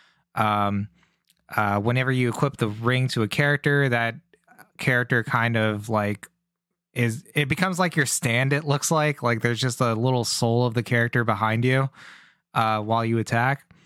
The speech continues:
Uh, I imagine that means that you get stat buffs and abilities. Uh, it looks like there's some form of, like, ultimate attack that gets,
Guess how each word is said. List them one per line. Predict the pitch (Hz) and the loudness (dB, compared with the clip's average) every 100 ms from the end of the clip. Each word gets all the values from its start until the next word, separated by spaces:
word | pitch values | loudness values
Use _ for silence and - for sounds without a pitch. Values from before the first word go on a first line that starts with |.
| _ _ _ _ - | _ _ _ _ -6
Uh, | 113 110 107 104 107 - | -2 2 2 0 -2 -2
I | 120 | 0
imagine | 120 120 117 120 | 0 0 -2 -2
that | 117 | 0
means | 113 113 | 0 0
that | 113 | 0
you | 107 | 0
get | 107 110 | 0 -2
stat | - - 147 143 | -2 -2 0 0
buffs | 139 135 - | 0 0 0
and | 113 107 | -2 0
abilities. | 104 123 127 123 123 123 - | 0 0 0 2 0 0 -4
Uh, | - 117 110 | -2 0 2
it | |
looks | 117 120 | 0 0
like | 123 113 | 0 0
there's | 117 110 107 | 0 0 0
some | 123 117 | 0 0
form | 107 123 113 113 | -2 -2 0 0
of, | 107 107 | -2 -2
like, | 107 | -2
ultimate | - 117 120 120 | 0 -2 0 0
attack | 110 123 113 113 - | 0 0 -2 -2 -6
that | 190 202 123 107 | -14 -6 -2 -2
gets, | 101 110 - - | 0 -4 -4 -10